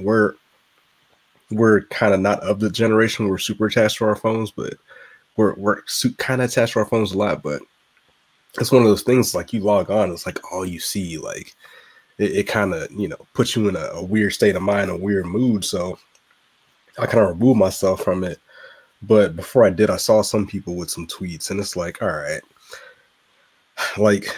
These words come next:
this one person said, "My phone is buzzing. My people in real life knew how much of a Kobe fan I am."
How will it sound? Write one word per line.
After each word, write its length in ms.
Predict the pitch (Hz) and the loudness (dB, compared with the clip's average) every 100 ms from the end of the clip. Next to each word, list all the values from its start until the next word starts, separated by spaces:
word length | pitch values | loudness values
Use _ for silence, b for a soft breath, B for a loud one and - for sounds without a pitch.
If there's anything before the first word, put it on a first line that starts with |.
| B | B
this 240 | 113 113 | 0 2
one 200 | 117 107 | 4 2
person 520 | 98 98 90 92 90 87 | 2 -2 -4 -4 -6 -6
said, 480 | - 95 90 85 - _ _ _ _ - B B 107 | -6 -6 -6 -8 -10 _ _ _ _ -14 B B 0
"My 160 | 110 | 0
phone 340 | - 113 110 101 | 2 4 4 2
is 100 | - | -2
buzzing. 560 | 107 101 87 85 87 - | -4 -4 -6 -12 -14 -8
My 140 | 101 | -6
people 440 | 101 120 104 107 98 | -2 -2 0 2 2
in 80 | 98 | 2
real 200 | 101 98 | 2 2
life 280 | 98 90 | 0 -2
knew 140 | 101 95 | -2 -2
how 100 | 98 | -2
much 300 | 98 92 95 | -2 -2 -4
of 300 | - 92 87 | -6 -8 -8
a 40 | |
Kobe 360 | - 113 98 95 | -2 0 2 0
fan 280 | - 90 82 | -6 -6 -6
I 220 | 76 76 | -10 -10
am." 240 | 87 104 | -12 -14